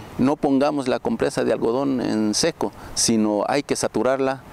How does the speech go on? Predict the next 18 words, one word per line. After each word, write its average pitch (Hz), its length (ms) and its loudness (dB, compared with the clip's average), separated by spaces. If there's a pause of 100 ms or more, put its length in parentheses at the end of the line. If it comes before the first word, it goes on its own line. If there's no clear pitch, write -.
(340)
de 104 360 2
aceite - 680 0
de 131 140 2
cedro. 190 400 0 (480)
Bueno, - 160 -6 (960)
entonces, - 640 0
¿qué 139 140 4
fue 151 160 2
lo 151 100 2
que 135 120 -2
hicimos? 151 340 2
Bueno, 90 340 -2
corrimos 117 480 2
los 151 120 2
murciélagos, 147 760 0 (400)
aspergiamos 120 720 0
aceite 139 400 0
de 120 340 2